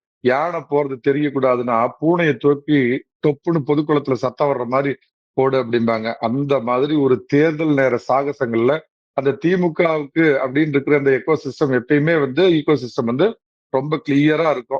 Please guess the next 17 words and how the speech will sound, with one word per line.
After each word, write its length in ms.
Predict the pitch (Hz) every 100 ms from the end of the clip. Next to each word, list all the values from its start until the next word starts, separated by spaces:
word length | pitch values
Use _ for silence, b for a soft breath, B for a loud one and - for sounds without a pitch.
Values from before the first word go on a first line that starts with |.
| -
அதை 240 | 123 120
வச்சு 380 | 113 113 - 165
அவங்க 240 | 135 120 101
பண்ணுனாங்க. 480 | 117 139 127 113 120 _ b b _
அதை 320 | - 98 143 156
விட 220 | 180 185 -
பாத்தீங்கன்னா, 440 | 156 - 160 170
உலக 500 | 131 143 185 180 214 -
பொருளாதார 600 | 180 175 180 180 170 170
வல்லுநர்கள் 580 | 160 165 156 143 131 - _ _ -
ரகுராம் 360 | 123 139 143 143
ராஜன், 520 | 135 147 135 151 160
நம்ம 180 | - 139
தி 200 | 135 165
மு 60 | 165
கவுல 320 | 147 151 147
இருப்பாரு 380 | 131 131 131 120